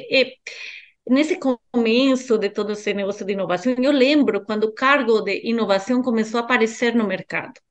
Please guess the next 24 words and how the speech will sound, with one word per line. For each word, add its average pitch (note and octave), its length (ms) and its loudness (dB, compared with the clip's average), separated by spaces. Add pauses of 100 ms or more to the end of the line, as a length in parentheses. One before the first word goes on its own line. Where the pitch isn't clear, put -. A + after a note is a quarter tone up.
(840)
Então, F#3+ 280 -6
foi A3 140 0
em G#3 40 0
dois A3 180 4
mil B3 200 6
e B3 100 4
nove G3+ 720 4 (240)
que G#3 100 -12
começavam A3 600 0
as A#3 180 0
empresas A3+ 500 2
a B3 60 0
ter A3 220 -2
o A3 120 -2
cargo G#3+ 500 4
de G3 120 0
diretor A3+ 520 2
de A#3 80 0
inovação, F3+ 640 -4 (300)
que E3+ 100 -4
era G3 140 2
o A3 100 0
cargo B3 480 4
para B3 240 2